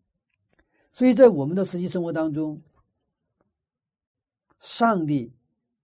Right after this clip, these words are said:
真的希望也相信我们能够像约瑟一样去生活。我们在约瑟的生活当中，我们看到的是他是以上帝的旨意为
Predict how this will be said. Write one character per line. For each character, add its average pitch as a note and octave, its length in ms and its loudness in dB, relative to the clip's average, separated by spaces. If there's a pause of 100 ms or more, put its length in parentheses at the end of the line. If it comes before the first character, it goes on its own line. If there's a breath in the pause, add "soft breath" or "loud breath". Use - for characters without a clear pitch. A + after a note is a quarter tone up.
真 G3 160 -6
的 F3+ 220 -6 (440)
希 - 340 -4
望 G#3+ 280 4
也 D3+ 140 -2
相 D4+ 360 6
信 B3 320 4
我 D#3 120 2
们 F#3 160 2
能 E3 160 2
够 E3+ 340 2
像 D#3 300 -2
约 F3 260 4
瑟 F3 180 -2
一 B2+ 120 -2
样 B2 260 -4
去 B2+ 140 -14
生 C3 240 -6
活。 - 180 -18 (1500)
我 F3 140 2
们 G#3 520 2 (920)
在 F#3 500 4 (380)
约 A3 220 6
瑟 A3+ 120 6
的 G3 80 2
生 G3 120 4
活 F#3+ 60 4
当 F#3 180 4
中， F3+ 120 2
我 D#3 80 2
们 E3 140 -2
看 G3+ 200 2
到 E3+ 120 4
的 C#3+ 60 -2
是 D3+ 60 -4
他 G3+ 200 -2
是 G3 100 -4
以 D#3+ 120 -4
上 A#3 260 -2
帝 G3 80 2
的 F#3+ 60 0
旨 - 200 -10
意 F#3 100 -2
为 F3+ 240 2